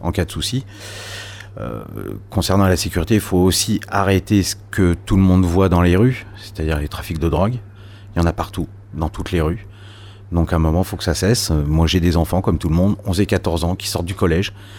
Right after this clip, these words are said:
à qui on propose de l'herbe. Donc ça, moi, je peux pas. Je peux pas accepter ça. Et dire que ça n'existe pas, c'est pas possible. Le constatant moi-même, d'autres le constatent,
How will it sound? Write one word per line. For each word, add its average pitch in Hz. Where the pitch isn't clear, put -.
à 85
qui -
on 107
propose 92
de 90
l'herbe. 80
Donc -
ça, 82
moi, 90
je 85
peux 80
pas. -
Je 92
peux 92
pas 92
accepter 90
ça. -
Et 98
dire 110
que 104
ça 104
n'existe 107
pas, 135
c'est 151
pas 135
possible. 92
Le 82
constatant 92
moi-même, 95
d'autres 92
le 87
constatent, -